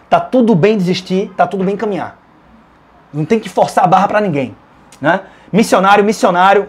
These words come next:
muito bom, muito bom, muito bom. Vamos nessa. Ah. Missionário, vai entrando, vai entrando, vai entrando, vai entrando. Deixa eu fechar aqui.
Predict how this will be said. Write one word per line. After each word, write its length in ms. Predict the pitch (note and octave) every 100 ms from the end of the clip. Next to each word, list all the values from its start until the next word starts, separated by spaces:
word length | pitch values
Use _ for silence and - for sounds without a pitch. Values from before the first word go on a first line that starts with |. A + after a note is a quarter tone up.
| D3+
muito 240 | D#3 D#3
bom, 260 | A#2+ A2 F#2 -
muito 200 | C#3+ D#3+
bom, 180 | B2+ G#2+
muito 220 | C3 F3
bom. 200 | A#2 G2 -
Vamos 160 | D3+
nessa. 300 | G#3+ B2+ - _ _ _ _ _ _ _ _ _ _ _ _ _ _ _ _ _ _ _ _ _ _ _ _ _ _ - - - - - - _ _ _ - _ _ - - - - - - - - -
Ah. 320 | - - - - - - - - - - - - - - - - - -
Missionário, 580 | D3+ F#3 G3+ D#3+ E3+ C#3
vai 240 | C3+ F#3+ A#3
entrando, 300 | A3+ A3 -
vai 180 | E3+ A3
entrando, 280 | A#3+ G#3+ G#3
vai 120 | A#3+
entrando, 240 | A#3+ G#3
vai 120 | A3 B3
entrando. 480 | A#3+ F3+ B2 G#2+ - _ _ _ _ _ _ _ _ _
Deixa 20 | -
eu 40 |
fechar 260 | A#2+ A#2 A2
aqui. 220 | -